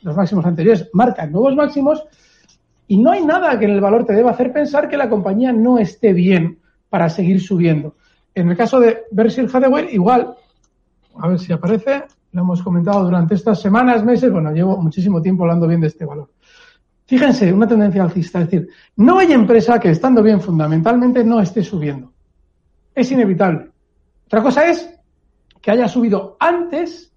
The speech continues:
de dar las noticias, que eso sucede en el noventa y nueve por ciento de las ocasiones, y luego nos dan algunas noticias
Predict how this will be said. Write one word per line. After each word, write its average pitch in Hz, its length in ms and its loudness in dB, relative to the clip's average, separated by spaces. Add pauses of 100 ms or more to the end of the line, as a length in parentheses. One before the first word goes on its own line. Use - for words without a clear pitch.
de 160 140 -4
dar 214 200 0
las 214 200 -2
noticias, 247 480 -4
que 208 100 -8
eso 165 140 -8
sucede 180 480 -4 (280)
en 170 160 0
el 147 120 0
noventa 151 260 0
y 151 60 -2
nueve 202 160 2
por 202 100 0
ciento 226 220 0
de 262 60 2
las 254 100 -4
ocasiones, 294 520 0 (380)
y 330 100 4
luego 330 580 4 (280)
nos 226 160 2
dan 269 140 2
algunas 240 320 2
noticias 180 680 -6